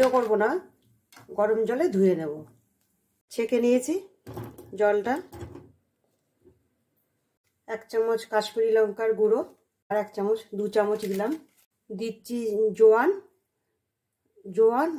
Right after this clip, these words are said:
আর জোয়ানের সঙ্গে মেশানো আছে ব্ল্যাক সল্ট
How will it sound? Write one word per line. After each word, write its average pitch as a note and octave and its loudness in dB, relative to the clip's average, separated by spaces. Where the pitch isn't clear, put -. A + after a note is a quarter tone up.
আর G3+ 2
জোয়ানের G#3 2
সঙ্গে A3 4
মেশানো G#3+ 2
আছে G#3+ -6
ব্ল্যাক F#3+ 0
সল্ট F3+ -8